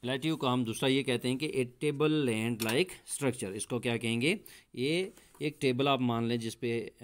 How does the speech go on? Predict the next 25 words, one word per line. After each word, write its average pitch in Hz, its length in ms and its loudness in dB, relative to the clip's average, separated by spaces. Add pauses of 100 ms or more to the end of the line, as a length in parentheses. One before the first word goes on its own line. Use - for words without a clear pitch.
(400)
बच्चे 104 300 -6
बैठकर 101 320 -4
पढ़ते 110 320 -6
हैं, 117 160 -2
वो 120 260 -2
टेबल 123 440 -4
की 131 160 -4
जो 123 320 0
ऊपर 131 240 -4
वाली 113 180 -2
सतह, 104 240 -6
एक 107 240 -4
तो 123 100 -2
हो 110 100 -2
गया 113 140 0
यहाँ 110 260 0
से 113 160 -4
लास्ट 104 300 -4
बॉटम 101 260 -2
जो 101 100 -2
होती 101 180 -2
है, 101 60 -2
यहाँ 98 140 -4
देखें 95 240 -6
ये 120 300 -4